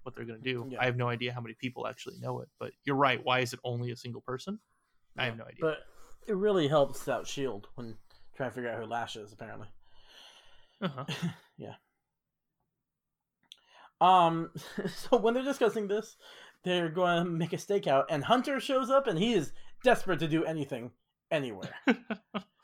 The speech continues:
Speaker 2: Is he more focused on getting his mind off of Bobby,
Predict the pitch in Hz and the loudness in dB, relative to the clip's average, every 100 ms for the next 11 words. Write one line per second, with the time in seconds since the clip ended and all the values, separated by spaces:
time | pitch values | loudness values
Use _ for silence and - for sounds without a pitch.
0 | - - - - - - - - - - | -20 -16 -14 -12 -12 -12 -12 -14 -18 -20
1 | _ _ 202 196 233 269 311 294 285 269 | _ _ 4 4 4 0 2 4 4 2
2 | - - - - 208 220 202 175 151 139 | -4 -8 -6 4 4 4 0 -2 -4 -4
3 | 170 170 165 131 120 120 139 139 123 - | 0 2 2 0 0 0 2 2 2 0
4 | 120 113 - - 233 254 | -10 2 4 4 -2 -10